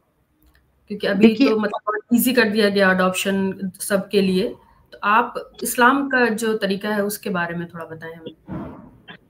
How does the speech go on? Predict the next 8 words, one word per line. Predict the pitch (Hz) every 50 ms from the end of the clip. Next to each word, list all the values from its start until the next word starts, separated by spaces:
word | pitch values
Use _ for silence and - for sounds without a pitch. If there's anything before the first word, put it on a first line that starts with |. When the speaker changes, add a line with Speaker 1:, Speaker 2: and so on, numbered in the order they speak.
| _
Speaker 2:
देखिए, | - 285 262 277 330 254 - - -
adoption, | - 196 175 196 190 202 - - - - - 311 339 349 349
अगर | 339 - 185 - 196 269 302 -
कोई | - 269 277 285 269
बच्चा | - - - - - - 233
अनाथ | 220 214 - 175 170 170 175 185 214 208 - -
हो, | - 160 160 160 165
orphan | - 160 170 175 175 - - 294 302 277